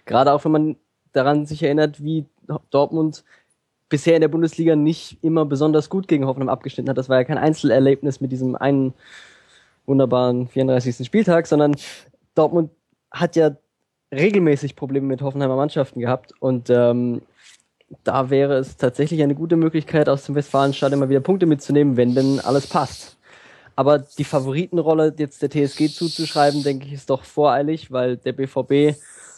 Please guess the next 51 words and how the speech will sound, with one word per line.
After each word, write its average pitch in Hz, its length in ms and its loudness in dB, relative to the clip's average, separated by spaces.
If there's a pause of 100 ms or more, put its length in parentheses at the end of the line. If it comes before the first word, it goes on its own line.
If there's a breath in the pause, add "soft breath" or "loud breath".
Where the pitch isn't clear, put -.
(400 loud breath)
entgegen 175 400 2
dem, 165 180 4
was 127 140 2
ich 135 80 -4
eben 226 180 2
noch 180 140 2
gesagt 127 380 -2
habe, 123 200 -2
zwar 147 220 2
auf 135 100 -2
dem 143 100 -6
letzten 127 260 -8
Platz 190 240 -4
steht, 127 120 -10
aber 120 120 -6
immer 139 160 -4
noch 135 80 -2
der 135 120 -4
B 123 100 -8
V 123 140 -4
B 165 180 2
ist 156 100 -2
und 139 60 -2
eine 127 140 0
Mannschaft 139 340 -2
hat, 139 120 -6
die - 40 -8
in 131 40 -4
der 117 100 -4
Champions 151 340 -2
League 135 120 0
ihre 123 180 0
Qualität 127 420 -2
unter 131 140 -2
Beweis 120 300 2
stellt 135 280 2
und 123 100 -4
gerade, 135 460 2 (840 loud breath)
ähm, 131 680 2 (720)
wenn 127 300 0
da 120 160 4
so 127 120 -2
eine 127 160 0
kleine 123 320 0
T 131 160 -2
S 120 140 -4
G 139 140 -2
kommt, 135 320 -2
die 131 140 -2
doch 135 240 0
nicht, 139 400 -4